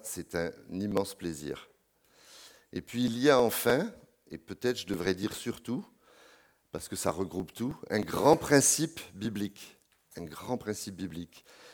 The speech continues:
qui est valable dans la vie de famille comme dans la vie d'Église. C'est le principe de transmission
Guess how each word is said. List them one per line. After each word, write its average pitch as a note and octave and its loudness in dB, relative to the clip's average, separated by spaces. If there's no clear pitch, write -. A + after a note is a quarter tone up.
qui A#2 0
est A#2 4
valable B2+ 8
dans G#2+ 6
la G#2 8
vie A2+ 2
de C3 -6
famille B2+ 4
comme A#2+ 0
dans A2+ 4
la G#2+ 2
vie G2+ -6
d'Église. E2+ -4
C'est - 0
le G#2+ -2
principe B2 2
de A#2 2
transmission B2+ -2